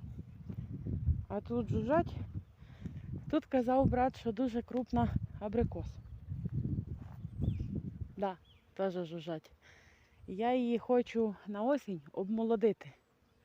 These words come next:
Мамин чоловік, він знає, як обмоложувати ті дерева, обрізати. Бо я яблуні так і не обрізала, я побоялася до них полізти. То треба буде його попросити, щоб він мені почистив тут дерева.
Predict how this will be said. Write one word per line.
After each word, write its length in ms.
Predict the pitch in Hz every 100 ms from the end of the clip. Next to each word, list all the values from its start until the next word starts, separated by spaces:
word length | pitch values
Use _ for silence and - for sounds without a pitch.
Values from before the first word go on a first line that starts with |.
| _ - - - _ _ -
Мамин 280 | 226 208
чоловік, 520 | 190 202 202 262 - - - 208
він 300 | 220 220 - -
знає, 380 | 175 220 220
як 260 | 196 208 -
обмоложувати 640 | 170 185 202 196 196 185
ті 160 | 170 190
дерева, 360 | 185 190 180 165
обрізати. 520 | 156 170 170 147 156
Бо 140 | 180
я 160 | 214 220
яблуні 440 | 208 196 196 180
так 220 | 254 269
і 60 | 240
не 120 | 214
обрізала, 560 | 196 - 190 160 156 160
я 120 | 202
побоялася 560 | 190 196 196 175 - 165
до 100 | 165
них 140 | 156 - -
полізти. 420 | 160 156 - 151 _ - - - - - - - - - - - _ _ -
То 100 | 220
треба 220 | 226 220
буде 240 | 202 220 214
його 160 | 208
попросити, 580 | 196 185 190 277 269 220
щоб 140 | 220
він 160 | 202 226
мені 180 | 214 208
почистив 540 | 214 214 233 - 214
тут 280 | 202 196 196
дерева. 460 | 190 185 170 160